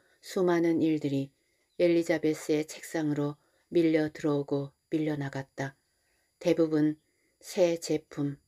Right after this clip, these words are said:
판매, 통계 자료, 광고 캠페인, 실험 계획에 관한 보고서였다. 그 중엔 새 공장 건설, 낡은 공장의 매도,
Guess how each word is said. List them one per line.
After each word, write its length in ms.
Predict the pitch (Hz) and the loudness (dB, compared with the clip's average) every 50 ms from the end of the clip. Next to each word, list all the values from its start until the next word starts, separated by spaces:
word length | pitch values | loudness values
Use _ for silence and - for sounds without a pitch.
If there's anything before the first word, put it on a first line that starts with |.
| _ _ _ | _ _ _
판매, 520 | - - 185 180 170 156 147 143 143 143 - _ _ _ _ _ _ _ _ _ | -8 -4 -2 0 2 2 0 0 -2 -6 -10 _ _ _ _ _ _ _ _ _
통계 320 | - 196 185 180 175 170 | -2 0 0 2 2 0
자료, 420 | 165 - 151 143 139 143 143 139 - _ _ _ _ _ _ _ _ _ _ _ _ _ _ _ _ _ _ _ _ _ | 0 -2 -4 -2 -2 -2 -4 -6 -10 _ _ _ _ _ _ _ _ _ _ _ _ _ _ _ _ _ _ _ _ _
광고 400 | - 190 170 165 165 165 160 160 | 0 4 4 4 4 2 0 -2
캠페인, 600 | - - 175 165 156 - - 151 139 139 143 147 - _ _ _ _ _ _ _ | -4 -4 -4 -4 -4 -2 -2 0 0 0 -2 -4 -10 _ _ _ _ _ _ _
실험 380 | - - - - 185 180 175 175 | -14 -6 -2 0 0 2 0 0
계획에 460 | - - 165 160 156 - 156 156 151 | 0 0 2 2 2 2 0 0 0
관한 380 | - - 156 151 151 147 147 151 | -2 -4 -2 -2 0 0 -2 -4
보고서였다. 800 | - - 160 - 156 156 - 147 139 139 - _ - 135 131 - _ _ _ _ _ _ _ _ _ _ _ _ _ | -6 -8 -8 -6 -6 -6 -6 -8 -10 -10 -12 _ -12 -12 -12 -12 _ _ _ _ _ _ _ _ _ _ _ _ _
그 240 | - - 175 170 165 | -2 0 2 2 2
중엔 460 | - - 170 160 156 156 151 151 - _ _ _ _ _ _ | -2 0 2 4 4 4 2 -2 -6 _ _ _ _ _ _
새 280 | - - 196 180 180 | -8 0 2 2 2
공장 480 | 175 - 175 170 165 165 170 160 156 156 | 2 0 0 0 0 2 0 0 -2 -2
건설, 500 | 156 160 151 151 147 - 147 139 139 139 - _ _ _ _ _ _ _ _ _ | -2 -2 -2 -2 -2 -4 -4 -6 -6 -8 -12 _ _ _ _ _ _ _ _ _
낡은 520 | - 170 160 165 165 165 170 165 165 165 | -2 0 2 2 2 2 2 2 2 0
공장의 600 | - 165 160 156 151 156 151 151 147 147 147 147 | 0 0 0 2 2 0 -2 0 0 -2 -2 -2
매도, 380 | - 147 147 143 - 139 143 | -2 -2 -2 -2 -4 -6 -6